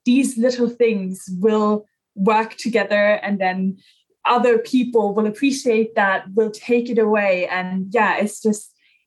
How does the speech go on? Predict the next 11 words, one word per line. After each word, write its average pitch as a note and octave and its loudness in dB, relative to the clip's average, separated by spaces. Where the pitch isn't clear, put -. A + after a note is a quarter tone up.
it A#3 2
is A3+ 2
worth G3+ -2
it, D#4+ 0
and G3+ 0
it - -2
changes A3 0
things. G#3 -6
And F3+ -10
yeah, F3 -2
so F#3+ 0